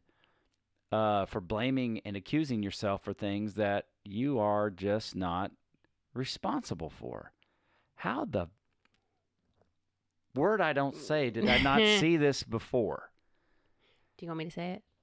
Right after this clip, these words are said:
Speaker 2: I'll say it. I don't have a problem saying that word.
Speaker 1: No. I don't even like that I thought that word, but I'm just, uh, I'm just so taken back by myself that I didn't, that I didn't see this before,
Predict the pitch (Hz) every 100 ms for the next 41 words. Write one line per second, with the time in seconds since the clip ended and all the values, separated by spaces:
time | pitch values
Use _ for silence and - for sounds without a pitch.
0 | - 180 202 170 151 - _ 185 185 180
1 | 170 160 160 165 170 175 175 _ _ _
2 | _ _ _ _ _ _ _ _ _ 117
3 | 127 113 78 - - - - - _ _
4 | - 139 143 120 110 107 - 98 87 -
5 | 117 - 95 - 90 90 85 101 98 98
6 | 120 117 - 113 98 92 85 - - -
7 | _ - - - 120 143 - 160 - 147
8 | 139 123 123 139 - 113 101 92 - 107
9 | 101 104 - 110 98 107 113 123 123 113
10 | 104 _ _ _ 92 117 120 117 104 -
11 | - 143 107 92 - - 92 107 87 82
12 | 73